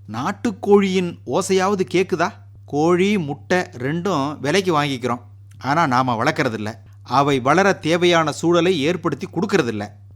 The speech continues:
கூடுகளை கூட மரத்தால் செய்தால் மரங்களை வெட்ட வேண்டிய கட்டாயம் ஏற்படும். அதற்கு மாற்றா பானை, மண் பானைகளை குருவி கூடுகளா மாத்திடலாம்.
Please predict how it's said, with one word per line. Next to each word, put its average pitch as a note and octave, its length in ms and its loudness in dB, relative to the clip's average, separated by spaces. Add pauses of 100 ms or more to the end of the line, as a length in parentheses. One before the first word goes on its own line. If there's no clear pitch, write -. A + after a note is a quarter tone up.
(100)
கூடுகளை G#3 600 2
கூட A3 240 2 (480)
மரத்தால் F#3 540 2
செய்தால் C#3 640 0 (260)
மரங்களை G#3 840 2 (240)
வெட்ட D#3+ 380 0
வேண்டிய G3 400 2
கட்டாயம் F#3 500 2
ஏற்படும். B2 420 -2 (340)
அதற்கு C3 360 -4
மாற்றா C3+ 640 0 (100)
பானை, C#3+ 380 4 (400)
மண் G3 360 0
பானைகளை E3+ 520 4
குருவி G#3 340 0
கூடுகளா D#3 500 0
மாத்திடலாம். F3 640 2